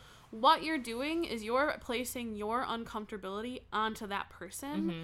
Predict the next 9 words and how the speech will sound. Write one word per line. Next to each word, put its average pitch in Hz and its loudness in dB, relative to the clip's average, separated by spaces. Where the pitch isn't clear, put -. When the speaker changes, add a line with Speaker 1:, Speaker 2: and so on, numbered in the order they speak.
Speaker 1:
when 208 -2
that 233 2
is 208 -2
not 208 0
their 214 0
burden 196 -4
to 196 -6
carry. 156 -8
Speaker 2:
Mm-hmm. 185 -4